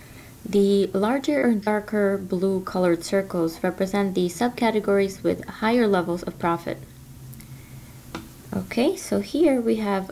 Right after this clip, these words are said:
another visual, which is a bar chart view of profits by customer. So one cool thing we can do in Tableau, basically,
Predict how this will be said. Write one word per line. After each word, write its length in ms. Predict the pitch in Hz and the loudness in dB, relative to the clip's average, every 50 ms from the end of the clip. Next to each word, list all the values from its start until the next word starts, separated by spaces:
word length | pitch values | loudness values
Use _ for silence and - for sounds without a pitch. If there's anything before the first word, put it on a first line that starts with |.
| - | -2
another 380 | 202 202 202 233 269 277 254 220 | 0 0 2 0 2 2 2 2
visual, 640 | 196 - 170 170 - - 175 170 180 208 247 285 - - - - - - - - | 2 2 0 0 -2 -4 -6 -4 -4 -4 -6 -8 -10 -14 -18 -18 -20 -20 -12 -6
which 240 | - 208 196 - - | -4 -4 -2 0 0
is 220 | 202 196 190 - - | 0 0 0 -2 0
a 180 | - 196 185 180 | 2 2 2 2
bar 240 | 165 165 180 175 175 | 2 2 2 0 0
chart 380 | 175 - - 214 233 262 - - - - - - - - | 0 -4 -4 -2 -2 -2 -4 -6 -10 -16 -20 -20 -14 -8
view 320 | 196 185 214 214 226 226 | -6 -2 0 2 4 4
of 260 | - - 208 202 202 | 4 4 2 0 -2
profits 480 | - 208 202 202 202 - 240 233 - - | -2 -2 -2 0 0 -2 -4 -4 -4 -6
by 300 | - 185 - 202 196 190 | -6 -4 -2 -2 -2 -2
customer. 640 | 190 - - 190 185 - - 160 160 156 - - - - - - - - - - - - - - - - - | -2 -4 -4 -4 -4 -4 -6 -6 -6 -6 -6 -10 -12 -14 -18 -20 -20 -20 -20 -20 -20 -20 -18 -18 -20 -18 -6
So 180 | - - 233 220 | 0 2 2 4
one 300 | 202 208 254 302 392 392 | 4 4 2 2 2 4
cool 160 | - 359 294 | 4 2 2
thing 220 | - - 240 220 | 4 2 2 2
we 100 | 220 208 | 2 2
can 180 | 202 - 196 185 | 0 0 -2 0
do 160 | 185 196 185 | 0 0 0
in 80 | 190 190 | 0 0
Tableau, 640 | 185 190 170 160 - 170 180 165 156 156 160 175 190 190 - - - - - - | -2 -2 -4 -2 -2 0 2 2 2 0 -2 -4 -6 -8 -12 -16 -20 -20 -8 -2
basically, 680 | - 208 202 208 - 185 - - 180 175 170 170 175 | 0 0 0 0 -4 -8 -4 -2 0 2 2 0 -2